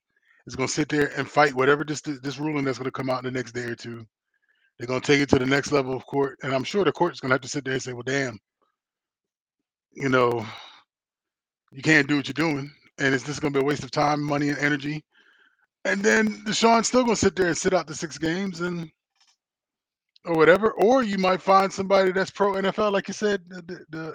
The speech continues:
ex A G for New Jersey. He like, you know, he might be, he might have the knee pads on for Goodell and say, "All right, I got you,"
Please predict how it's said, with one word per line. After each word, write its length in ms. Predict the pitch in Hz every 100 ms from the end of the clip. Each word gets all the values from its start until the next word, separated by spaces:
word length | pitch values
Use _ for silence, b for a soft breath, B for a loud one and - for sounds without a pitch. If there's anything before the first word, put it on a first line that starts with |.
| -
ex 240 | 185 - - - - -
A 120 | 190
G 220 | 156 202
for 140 | 202 196
New 100 | 196
Jersey. 460 | 214 254 143 127 _ _ _ _ _ _ _ _ _ _ _ _ 175
He 80 |
like, 320 | 175 180 170 -
you 100 | 196
know, 140 | 185 185
he 120 | 190
might 240 | 202 190
be, 320 | 185 196 185 165
he 100 | -
might 160 | 208 202
have 120 | 196
the 80 | 202
knee 140 | 233
pads 320 | 208 175 156 147
on 160 | 147
for 140 | 143 143
Goodell 380 | 139 139 123
and 120 | 127 -
say, 140 | 175
"All 140 | 175
right, 100 | 156
I 40 | 160
got 260 | 156 135
you," 100 | 160